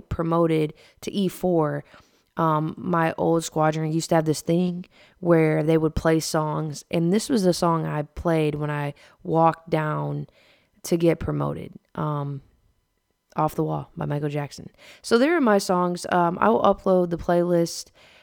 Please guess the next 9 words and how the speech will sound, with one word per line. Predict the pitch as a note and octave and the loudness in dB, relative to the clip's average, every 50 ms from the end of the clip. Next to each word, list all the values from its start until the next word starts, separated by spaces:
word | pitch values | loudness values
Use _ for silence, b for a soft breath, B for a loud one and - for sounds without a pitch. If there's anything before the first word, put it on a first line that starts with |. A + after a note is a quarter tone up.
| b b - - | b b -4 -2
uh, | E3+ E3+ E3 E3 D#3+ D#3+ D#3+ D#3+ D#3 D#3 D#3 D#3 D#3 D#3 D#3 D#3 - - _ _ _ _ - - | 0 2 2 2 0 0 -2 -2 -2 -4 -4 -4 -4 -4 -4 -6 -6 -8 _ _ _ _ -20 -12
tomorrow | - E3+ E3+ E3 E3 E3 | -6 -2 0 2 2 2
morning, | E3 E3 D#3+ D#3+ D#3+ D#3 D#3+ D#3+ - - _ _ _ _ _ _ _ _ _ _ _ _ _ - - | 2 2 2 0 0 0 -2 -4 -6 -10 _ _ _ _ _ _ _ _ _ _ _ _ _ -8 -4
uh, | - D#3 D#3 D#3 D#3 D#3 | -4 -2 -2 -2 -2 -2
as | D#3 D#3 | -2 -2
well | D#3+ D#3+ D#3 D#3+ D#3+ | -2 0 0 0 0
as, | D#3 D#3 D3+ - - - - F#3+ | -2 -2 -6 -8 -10 -12 -8 -6
you | E3+ D3+ | -4 -4
know, | D3+ C#3+ C#3+ D3 | -4 -4 -6 -8